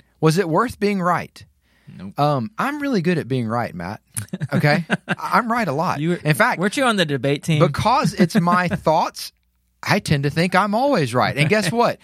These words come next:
Speaker 1: So do you, and so does everybody
Speaker 2: Yeah,
Speaker 1: who's
Speaker 2: yeah,
Speaker 1: listening.
Speaker 2: yeah,
Speaker 1: That
Speaker 2: yeah.
Speaker 1: is part of the human
Speaker 2: Yeah.
Speaker 1: na-,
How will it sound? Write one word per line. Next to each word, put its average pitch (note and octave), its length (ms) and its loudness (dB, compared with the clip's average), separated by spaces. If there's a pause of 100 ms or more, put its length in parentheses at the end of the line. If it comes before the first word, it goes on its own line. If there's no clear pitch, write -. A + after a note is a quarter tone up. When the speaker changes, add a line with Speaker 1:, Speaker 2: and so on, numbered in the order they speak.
(100)
Speaker 1:
So F#3+ 320 0
do C4 60 0
you, G#3 200 2
and G3 100 0
so F#3+ 140 0
does D#3 140 2
everybody E3 280 4
Speaker 2:
Yeah, D3+ 60 4
Speaker 1:
who's - 60 2
Speaker 2:
yeah, - 100 2
Speaker 1:
listening. C3+ 180 0
Speaker 2:
yeah, C3 120 0
Speaker 1:
That G2+ 140 -14
Speaker 2:
yeah. F3 160 2
Speaker 1:
is F#3 100 -4
part G#3+ 200 2
of G3+ 60 -4
the F3+ 60 -2
human F#3 260 2
Speaker 2:
Yeah. E3 80 0
Speaker 1:
na-, - 60 -12